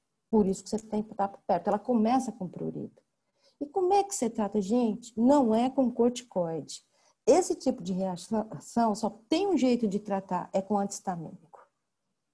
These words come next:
Não adi-, não adianta dar corticoide. Corticoide vai ajudar? Vai ajudar. Qual é a ação dela?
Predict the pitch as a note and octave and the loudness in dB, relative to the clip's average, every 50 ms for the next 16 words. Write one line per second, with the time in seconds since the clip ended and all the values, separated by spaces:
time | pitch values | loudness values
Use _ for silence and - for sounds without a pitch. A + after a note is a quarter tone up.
0 | _ _ _ _ _ _ - G#3 G#3+ B3 C#4 D#4+ F4+ F4 C#4 G#3+ A3+ A3 B3 - | _ _ _ _ _ _ 0 2 4 6 6 4 4 2 2 4 4 4 4 4
1 | - B3 C4+ D#4 E4+ D4+ A3 A#3+ B3 C4 C#4+ B3 A#3+ G3 E3+ F3+ E3+ - - E3+ | 6 4 4 4 4 4 4 4 4 4 4 2 0 -2 -2 -2 -4 -2 -4 -6
2 | E3+ - - - - E3+ E2+ - - - _ - - _ _ _ _ _ _ _ | -6 -6 -14 -14 -10 -10 -10 -10 -12 -16 _ -20 -20 _ _ _ _ _ _ _
3 | - - E4+ - - - E4+ E4+ E4 C4 B3 A3 A3+ G3 F#3 F3+ G#3 G3 B3 C4 | -2 -2 0 0 2 6 6 6 6 6 6 6 6 6 4 4 2 4 4 4
4 | C#4 C4 D4 D4+ D4+ D4 C#4 C#4 B3+ G#3 F3+ F3+ F3 F3 - - D4+ D#4+ D4+ C4+ | 4 4 2 2 2 2 2 0 0 0 2 0 0 0 2 2 4 6 6 4
5 | B3 A#3+ - A3 G#3 G3+ E3 F3+ E3+ D#3+ - - - | 4 2 2 0 2 2 2 2 0 0 -4 -8 -12